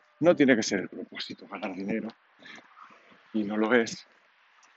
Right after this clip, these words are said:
pero sí que tiene que formar parte del sueño. Pero el sueño sí que es más egótico y el propósito no lo es. Entonces sí que a través de esa herramienta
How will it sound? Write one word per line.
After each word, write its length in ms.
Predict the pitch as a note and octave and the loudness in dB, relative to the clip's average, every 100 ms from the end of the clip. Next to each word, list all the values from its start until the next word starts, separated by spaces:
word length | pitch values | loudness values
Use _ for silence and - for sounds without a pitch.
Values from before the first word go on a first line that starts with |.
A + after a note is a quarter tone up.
| _ - | _ 0
pero 220 | B2+ B2 | 2 2
sí 260 | A#2 B2+ A#2+ | 4 4 6
que 140 | C#3 | 4
tiene 220 | A2 G2 | 2 0
que 100 | G2+ | -6
formar 360 | - - - - | -10 -14 -14 -12
parte 180 | - _ F2+ | -16 _ -8
del 80 | |
sueño. 320 | - F#3+ C#3+ - - _ _ _ _ - - - _ - | 2 4 2 -6 -20 _ _ _ _ -20 -20 -20 _ -16
Pero 120 | F#2+ | -6
el 60 | |
sueño 340 | - B2 A2 G#2+ | 0 2 2 2
sí 200 | C3 A#2+ | 0 2
que 120 | F#2+ | 0
es 140 | G2 | -2
más 240 | F#2 F#2 - | -6 -10 -10
egótico 580 | F#2 C3+ - G#2 G#2+ C3 B2+ - _ _ _ _ _ _ | -6 -6 -6 -12 -10 -10 -12 -18 _ _ _ _ _ _
y 60 | A2+ | -8
el 100 | G2 | -4
propósito 560 | - - G2 A#2+ A2 | -6 -4 -4 -4 -4
no 160 | F#2+ D#2 | -6 -8
lo 120 | D#2+ | -12
es. 320 | F#2+ - - _ _ _ _ _ _ _ _ _ _ _ _ _ _ _ _ _ - | -12 -12 -16 _ _ _ _ _ _ _ _ _ _ _ _ _ _ _ _ _ -14
Entonces 360 | A#2+ C3+ A#2+ A2 | -4 -4 -4 -2
sí 180 | C3 | -2
que 260 | A2 C3 B2+ | 2 2 4
a 80 | B2+ | 2
través 440 | A2 A2 C3 A2+ | 0 4 4 4
de 360 | G#2+ A2 G#2+ G2+ - _ _ _ _ - - _ _ _ - | 2 4 4 0 -8 _ _ _ _ -20 -20 _ _ _ -4
esa 220 | A2 A#2+ | 0 0
herramienta 680 | G#2 G#2 D3 C#3 G#2 G2 | 0 2 4 4 2 0